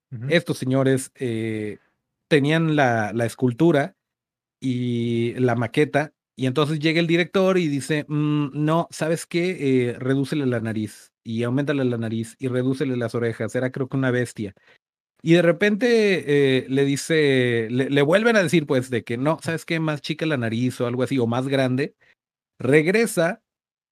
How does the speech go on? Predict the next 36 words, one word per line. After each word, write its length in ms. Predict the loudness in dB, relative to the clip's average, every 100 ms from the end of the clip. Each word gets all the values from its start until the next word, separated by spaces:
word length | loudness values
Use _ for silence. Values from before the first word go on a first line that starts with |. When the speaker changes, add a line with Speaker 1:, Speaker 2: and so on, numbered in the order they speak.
| _ _ _
Speaker 2:
y 500 | 2 4 4 0 -4
le 80 | -6
dice, 160 | -4 0
"Ah, 120 | 2
bueno, 200 | 4 2
pues 160 | -2 -2
ya, 260 | -2 -2 _
ahí 200 | -4 -2
está". 440 | -2 -4 -4 -8 _ _ _ _
Dice 240 | -6 0 2
el 80 |
director, 340 | 2 -2 2 0
"Está 260 | 2 0
perfecto, 580 | 0 0 0 0 -2 -2 _ _ -2
esto 340 | 0 0 0
es 80 | -2
exactamente 520 | -2 -4 -2 -2 0
lo 80 | 0
que 120 | -2
quería". 260 | 0 -2 -2
No 160 | -4 -2
le 80 | -2
hicieron 300 | -2 -2 -2
nada 200 | -4 0
a 20 |
la 80 | 2
escultura. 540 | 2 -4 -16 -18 -20 _ -8 -4 -4
O 60 |
sea, 220 | -2 -4 -2 -6 -6 _
Speaker 1:
<laughs> 360 | -6 0 0 4
Speaker 2:
era 180 | 6 8
Speaker 1:
No, 20 |
Speaker 2:
cuestión 280 | 8 8 8
de 80 |
Speaker 1:
cera. 120 | 6 2
Speaker 2:
co-, 160 | -8